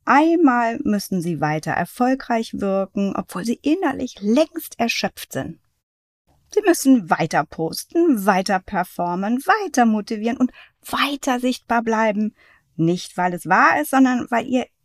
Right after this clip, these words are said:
Ego Angst hat, nicht mehr relevant zu sein. Und genau da beginnt eigentlich die Entfremdung. Von sich selbst, von echter Tiefe,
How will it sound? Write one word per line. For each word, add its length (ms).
Ego 640
Angst 460
hat, 280
nicht 360
mehr 180
relevant 400
zu 180
sein. 320
Und 220
genau 340
da 480
beginnt 540
eigentlich 420
die 140
Entfremdung. 720
Von 180
sich 200
selbst, 600
von 160
echter 300
Tiefe, 880